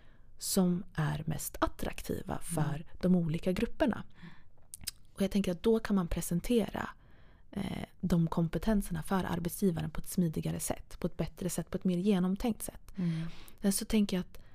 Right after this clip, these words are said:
Speaker 1: det är en fördel att inte bara am-, arbeta från den vinkeln, utan att man samtidigt liksom har kanske en eller fler personer som aktivt arbetar med att skapa relationer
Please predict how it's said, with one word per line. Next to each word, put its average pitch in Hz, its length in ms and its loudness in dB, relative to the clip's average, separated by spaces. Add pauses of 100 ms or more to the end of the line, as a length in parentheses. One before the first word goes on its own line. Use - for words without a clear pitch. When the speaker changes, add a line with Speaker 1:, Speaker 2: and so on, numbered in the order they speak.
(600)
Speaker 1:
det 190 260 8
är 190 40 6
en 185 60 2
fördel 208 580 4
att - 180 2
inte 180 280 6
bara 185 200 4
am-, 165 340 2
arbeta 170 500 0
från 180 240 2
den 170 260 2
vinkeln, 196 560 4 (460)
utan 180 260 4
att - 140 0
man 175 140 4
samtidigt 196 720 2
liksom 170 340 0
har 180 280 0
kanske 165 480 -2 (800)
en 220 260 10
eller 214 140 8
fler 185 260 4
personer 247 720 2 (140)
som 196 260 -2
aktivt - 600 0
arbetar 185 640 4
med 165 180 2
att 156 120 -6
skapa 185 520 4
relationer 226 800 2